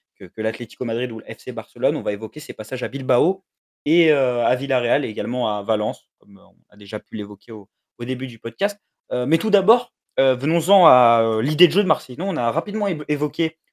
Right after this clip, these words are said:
le fait qu'il jouait, euh, en quatre quatre deux. Fr-, François, si tu devais nous décrire, euh, d'une manière, euh, assez, un, un peu plus approfondie que,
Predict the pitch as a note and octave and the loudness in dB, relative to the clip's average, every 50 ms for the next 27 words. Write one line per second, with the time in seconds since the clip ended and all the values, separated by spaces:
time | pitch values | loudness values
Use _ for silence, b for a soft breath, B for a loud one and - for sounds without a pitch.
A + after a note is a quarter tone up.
0 | _ _ - B2 C3 B2 - E3+ E3 - C#3+ B2 B2 B2+ C3+ D3 D3+ D3+ D3 C#3 | _ _ -6 -4 -4 -2 -2 -4 -4 -6 -10 -14 -10 -6 -2 0 2 4 4 4
1 | B2+ A#2+ A2+ A2+ A2+ A2 A2 G#2+ G#2+ G#2+ - _ _ _ _ - A#2+ B2 - D3+ | 4 2 0 -2 -4 -6 -8 -8 -10 -14 -16 _ _ _ _ -14 -12 -10 -8 -8
2 | C#3+ - C#3+ C3+ B2+ B2+ D3+ G3 A3+ B3 - _ _ _ _ _ - - E3 - | -8 -6 -8 -8 -6 -4 0 0 0 0 -2 _ _ _ _ _ -16 -14 -14 -14
3 | - - D#3 E3 - A3+ A3+ - - _ _ _ - D#3 D3 E3+ G3 F3+ D3+ B2+ | -8 -6 -4 -2 -2 -2 -2 -4 -10 _ _ _ -10 -8 -6 -6 -6 -6 -6 -8
4 | - C#3 - - - F#3 F#3+ - - _ _ _ _ _ _ - C3 B2 A#2+ A#2 | -10 -14 -12 -6 -2 -2 -2 -2 -4 _ _ _ _ _ _ -4 -4 -2 -2 -2
5 | A#2 A#2 A2 A2 A2 G#2+ G#2+ G#2+ G#2+ G#2+ G#2 G#2 G#2 G2+ _ _ _ _ _ _ | -4 -4 -6 -6 -8 -8 -8 -8 -8 -8 -10 -12 -16 -18 _ _ _ _ _ _
6 | _ _ _ _ A#2 A2+ A#2 A#2 A#2 A#2+ B2 C3+ C#3+ D3+ D#3 D#3 D3 B2+ B2+ B2+ | _ _ _ _ -20 -14 -10 -4 -2 -2 -2 0 0 2 4 4 6 6 6 4
7 | B2 B2 A#2+ A#2+ - _ _ _ _ - A#2+ A#2+ - - C3 C#3+ - D3+ D3 - | 4 2 0 -4 -8 _ _ _ _ -12 -12 -12 -10 -8 -10 -8 -4 -4 -6 -4
8 | - D3+ - - F3 E3 D#3 F3 D#3 D#3 - D#3 F3 - - E3 E3 D3+ C#3+ E3+ | -6 -8 -8 -6 -4 2 4 4 4 4 4 0 0 0 0 -4 -6 -6 -6 -8
9 | E3+ - - B2+ A2+ A2+ G#2+ G#2 A2 | -10 -10 -10 -10 -8 -8 -8 -10 -10